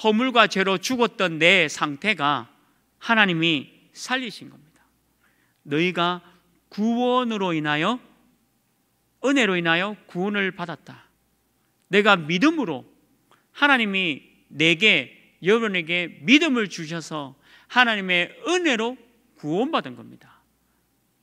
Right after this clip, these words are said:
단 일 퍼센트도 내가 잘난 게 아니에요. 그냥 하나님의 은혜예요. 이거는 설명할 수 없는 그냥 하나님의 은혜입니다.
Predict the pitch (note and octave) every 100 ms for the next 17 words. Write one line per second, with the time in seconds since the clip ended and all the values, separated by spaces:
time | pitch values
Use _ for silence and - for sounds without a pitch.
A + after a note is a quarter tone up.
0 | _ _ _ _ _ _ - A3 B3 -
1 | E4 E4+ E4+ D#4+ C4+ A3+ A#3 G3+ F#3 D#3
2 | B2 _ _ E3 F#3+ A3 - E3 G#3 C#4
3 | G3+ A#2+ G3+ A3 A2 G2+ - _ _ _
4 | _ _ _ _ _ _ _ _ _ _
5 | _ _ - D4 A3+ D4 C#4+ G3 D#4 G4
6 | G#3+ A#2 G2+ G2 _ _ _ _ _ _
7 | _ _ _ - A3 D4+ A3+ - - E4
8 | F#4 F#4 D#4+ B3 A#3+ A3 G3 G#3+ D#3+ A#3+
9 | G3 - E4+ E4 A#2+ - -